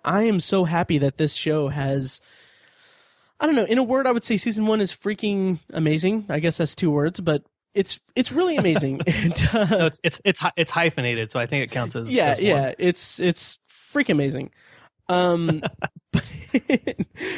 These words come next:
Speaker 1: but it's, it's, um, incredible to me because it's something that I've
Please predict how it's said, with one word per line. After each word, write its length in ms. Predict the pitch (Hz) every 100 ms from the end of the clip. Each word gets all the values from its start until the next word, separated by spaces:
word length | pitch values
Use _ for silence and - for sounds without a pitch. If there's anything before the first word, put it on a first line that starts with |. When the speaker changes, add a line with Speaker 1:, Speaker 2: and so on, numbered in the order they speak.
| -
Speaker 1:
but 100 | -
it's, 340 | 311 - - -
it's, 180 | - 269
um, 200 | 294 233 -
incredible 460 | 233 254 339 370 202
to 100 | 196
me 100 | 175
because 460 | 165 180 165 143 -
it's 240 | 214 226 -
something 500 | - 214 - 208 151
that 220 | 147 -
I've 480 | 139 156 156 143